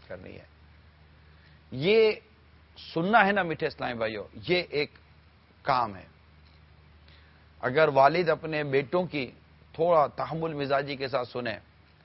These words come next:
तो आप देखिएगा कि बेटा आपके करीब बैठता है कि नहीं बैठता। इसे एक दूसरे की सुने। लेकिन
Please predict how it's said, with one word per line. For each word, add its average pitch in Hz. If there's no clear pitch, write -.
तो 139
आप 135
देखिएगा 156
कि 147
बेटा 143
आपके 131
करीब 123
बैठता 117
है 135
कि 123
नहीं 110
बैठता। 101
इसे 165
एक 208
दूसरे 180
की 156
सुने। 113
लेकिन 160